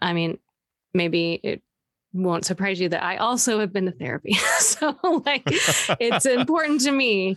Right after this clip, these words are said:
Speaker 1: to, to, to, to be able to check in with myself,
Speaker 2: Mm-hmm.
Speaker 1: uh, quicker and quicker and quicker.
Speaker 2: Yeah.
Speaker 1: 'Cause it's, it is difficult. It is difficult. Um, and I'm always trying to get a little better at it.
Speaker 2: Well, I mean, it's, it's the journey,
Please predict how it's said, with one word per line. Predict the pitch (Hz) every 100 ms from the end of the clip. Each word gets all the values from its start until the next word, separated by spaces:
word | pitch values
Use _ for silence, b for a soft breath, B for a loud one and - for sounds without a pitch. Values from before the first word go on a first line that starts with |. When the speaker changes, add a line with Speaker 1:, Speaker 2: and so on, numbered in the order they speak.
| -
Speaker 1:
to, | 214 202 -
to, | - 208 185 185 202 -
to, | - 190 175 180 - B B B _ -
to | 233
be | 175 226 214
able | 202 202
to | 185
check | - 208 196
in | 214 202
with | 185
myself, | 180 175 - 180 170 170 104
Speaker 2:
Mm-hmm. | 101 104 110
Speaker 1:
uh, | 175 165 160 160 160 170 - _ _ _ _ _ _ _ - -
quicker | 262 254 240
and | 208
quicker | 202 180 165
and | 160
quicker. | 160 - - - _ _ _
Speaker 2:
Yeah. | 95 113 107 -
Speaker 1:
'Cause | 202 185
it's, | 175 -
it | 220
is | 240 233
difficult. | 175 127 - - - _ _ _
It | 196
is | 180
difficult. | 175 175 - 104 - - -
Um, | 170 151 - 202 202 _
and | 190 180
I'm | 175
always | 175 170
trying | - 170 170
to | - - _ _ -
get | 185
a | 160
little | 156
better | 147 147 160
at | -
it. | - _ _ _ _ _ -
Speaker 2:
Well, | 120 135
I | 117 107
mean, | 113
it's, | 101 -
it's | 98 -
the | - 104
journey, | 104 143 98 78